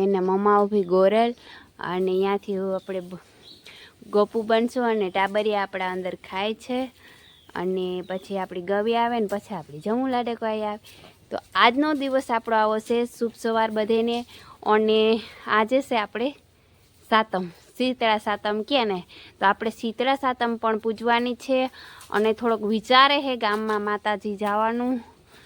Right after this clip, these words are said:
તો હવે વિચારું શું કરવાની. અને આપણી ગાયોને અત્યારે નાખી દીધું છે, અને એકવારની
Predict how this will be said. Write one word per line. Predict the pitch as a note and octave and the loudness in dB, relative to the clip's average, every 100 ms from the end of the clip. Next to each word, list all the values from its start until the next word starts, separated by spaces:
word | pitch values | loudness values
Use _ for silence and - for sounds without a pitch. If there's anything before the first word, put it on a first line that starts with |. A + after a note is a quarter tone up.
| - - G3 | -20 -8 0
તો | G3+ | 2
હવે | G#3 G3+ | 2 0
વિચારું | A3 B3+ B3 G#3+ G3 | 0 4 4 4 0
શું | - A3 G#3+ | -2 -4 -2
કરવાની. | G#3 G3 G3 F#3+ F#3 - - - - | -2 0 0 0 -4 -10 -20 -18 -2
અને | G3+ | 2
આપણી | G#3 G#3 A3+ A3 | 2 2 0 2
ગાયોને | G#3+ G#3+ G#3+ | 4 4 2
અત્યારે | G3+ G#3 G3+ | 0 0 2
નાખી | G3+ G#3 A#3 | 0 -2 -8
દીધું | B3 C4 B3+ | -8 -6 -6
છે, | C#4 C4+ | -4 -2
અને | C4 G#3+ | -2 -4
એકવારની | G#3+ A3+ A3+ A3+ A#3+ A#3+ | -2 2 2 2 -2 -2